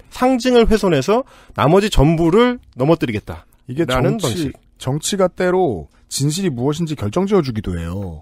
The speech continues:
Speaker 2: 그 사회적 진실이 무엇인지.
Speaker 1: 음.
Speaker 2: 그래서 그 기법을 좀 자세히 들여다볼 필요가 있단 말이에요. 어떤 경우에는 논란이 길어지면 그 뭐 세월호는 뭐 그래서 이런 의미도 있고 저런 의미도 있잖아.
Speaker 1: 네.
Speaker 2: 라는 논의는 해야 돼요.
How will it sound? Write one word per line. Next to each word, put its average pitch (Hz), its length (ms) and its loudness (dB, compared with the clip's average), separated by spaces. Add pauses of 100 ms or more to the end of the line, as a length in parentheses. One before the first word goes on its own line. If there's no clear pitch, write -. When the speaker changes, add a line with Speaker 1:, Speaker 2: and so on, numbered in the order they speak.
(360)
Speaker 2:
그 - 80 -4
사회적 165 280 4
진실이 110 300 -2
무엇인지. 87 460 -8 (160)
Speaker 1:
음. 92 120 -12 (320)
Speaker 2:
그래서 160 220 2
그 - 140 -8
기법을 185 380 -2
좀 165 80 -2
자세히 - 300 -4
들여다볼 98 260 -6
필요가 87 300 -12
있단 78 260 -14
말이에요. 80 540 -16 (420)
어떤 202 280 4
경우에는 208 380 2
논란이 175 320 2
길어지면 139 640 2
그 226 240 2
뭐 196 180 2
세월호는 226 520 4
뭐 185 140 0
그래서 185 200 -2
이런 180 220 2
의미도 202 200 2
있고 175 100 -4
저런 175 180 -2
의미도 175 180 2
있잖아. 147 560 2
Speaker 1:
네. 98 240 -12
Speaker 2:
라는 185 160 0
논의는 180 260 2
해야 214 140 2
돼요. 113 220 -6